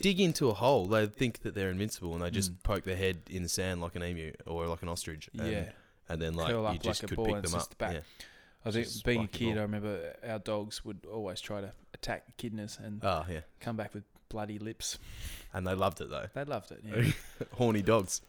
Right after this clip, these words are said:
Speaker 1: But
Speaker 2: They've
Speaker 1: I don't
Speaker 2: come back real randy. That's what's happened, hasn't it?
Speaker 1: Yeah, I think a killing an echidna would be difficult. Um, but then I assume you just, like, hit it on the, with a bat and take the spikes off, ground 'em up and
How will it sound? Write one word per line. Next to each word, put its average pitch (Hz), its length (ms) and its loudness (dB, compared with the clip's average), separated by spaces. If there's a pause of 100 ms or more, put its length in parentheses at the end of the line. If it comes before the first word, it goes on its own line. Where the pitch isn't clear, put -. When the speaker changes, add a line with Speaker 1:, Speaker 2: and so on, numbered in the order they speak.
(120)
Speaker 1:
But 165 80 6
Speaker 2:
They've 208 60 10
Speaker 1:
I - 20 8
don't 156 120 8
Speaker 2:
come 123 100 8
back 123 280 12 (220)
real 110 320 8
randy. 101 460 4
That's 101 220 -2
what's - 120 -4
happened, 98 300 -2
hasn't 104 200 -2
it? - 80 -8 (200)
Speaker 1:
Yeah, 139 120 2
I 117 40 -2
think 156 180 -2
a 123 40 -2
killing 202 380 4
an 120 80 0
echidna 113 320 -4
would 98 120 -6
be 101 80 -6
difficult. 147 480 -4 (1040)
Um, 113 480 2
but 127 120 0
then 160 140 6
I 156 220 4
assume 185 280 2
you 190 80 2
just, 160 220 -2
like, 113 140 2
hit 120 140 2
it 117 120 -2
on 113 140 2
the, 104 220 -2 (220)
with 117 120 -2
a 101 60 0
bat 107 280 2
and 101 260 -4
take - 240 -4
the 92 200 -6
spikes - 420 -2
off, 110 360 -4
ground 117 280 0
'em 110 100 2
up - 240 -2 (160)
and 113 240 -4